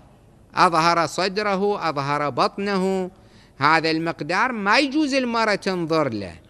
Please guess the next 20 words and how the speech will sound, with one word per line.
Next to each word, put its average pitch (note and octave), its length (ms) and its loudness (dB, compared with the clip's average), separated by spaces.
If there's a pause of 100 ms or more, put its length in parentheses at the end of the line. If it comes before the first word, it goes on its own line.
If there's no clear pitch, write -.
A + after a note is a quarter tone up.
(680)
وإنما F#3+ 880 2
يجوز F#3 760 2
أن F3+ 340 -2
تنظر F#3 600 0
إلى F#3 440 2
وجهه F3 840 0 (400)
أو F3+ 240 6
كفيه F3+ 880 0
مثلًا G3+ 920 -2 (340)
من E3+ 400 -2
دون B3 460 0 (140)
تلذذ، G3 880 2 (680)
من D3 320 0
دون G3+ 320 0
تلذذ. G#3+ 720 2 (460)
وهذه C#3+ 340 2
قضية E3+ 640 0
ينبغي G3+ 360 -4
التنبه G3+ 720 -2
لها، F#3 540 2